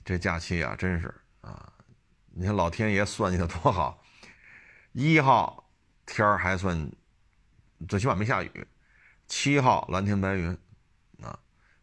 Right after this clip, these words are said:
中间全是雨啊，呃，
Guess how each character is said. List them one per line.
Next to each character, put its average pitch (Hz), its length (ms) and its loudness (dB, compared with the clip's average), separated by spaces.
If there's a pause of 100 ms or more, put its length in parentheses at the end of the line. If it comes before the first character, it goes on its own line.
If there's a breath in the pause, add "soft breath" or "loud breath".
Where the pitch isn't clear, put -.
中 110 160 0
间 107 160 4
全 92 220 -2
是 104 120 0
雨 - 240 -6 (280)
啊， 107 140 -14 (1300 soft breath)
呃， 50 80 -16